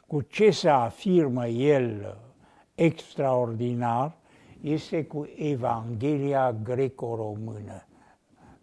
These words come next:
O lucrare bilingvă, într-adevăr splendid ornamentată. Slă-, splendid ornamentată pentru că are calitatea de a ști să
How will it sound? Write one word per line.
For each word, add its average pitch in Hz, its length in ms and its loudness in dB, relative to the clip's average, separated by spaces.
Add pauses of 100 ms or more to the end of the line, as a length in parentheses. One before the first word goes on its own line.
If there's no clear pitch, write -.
(220)
O 147 280 2 (240)
lucrare 147 800 4
bilingvă, 135 1120 -4 (800)
într-adevăr 151 920 0
splendid 156 1300 -4
ornamentată. 123 1500 -4 (920)
Slă-, 190 720 2
splendid 208 640 0
ornamentată 151 1200 0
pentru 151 400 -6
că 139 180 -2 (340)
are 165 720 4 (400)
calitatea 139 960 0
de 113 140 -6
a 123 120 0
ști 180 480 -6
să 139 380 -8